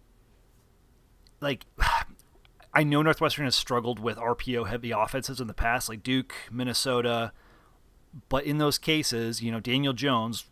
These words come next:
really effective with his legs, and I'm forgetting the name, but they had that, like,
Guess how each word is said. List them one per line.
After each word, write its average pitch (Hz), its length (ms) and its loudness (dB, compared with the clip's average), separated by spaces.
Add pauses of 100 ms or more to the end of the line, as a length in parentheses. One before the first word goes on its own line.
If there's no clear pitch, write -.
(120)
really 156 480 2
effective 139 320 0
with 139 140 0
his 123 160 -4
legs, 135 340 2
and 127 140 -8
I'm 123 80 -6
forgetting 147 320 -4
the 127 80 2
name, 131 340 2
but 117 200 -8
they 131 120 -4
had 131 280 -2
that, 135 200 -8
like, 110 160 -8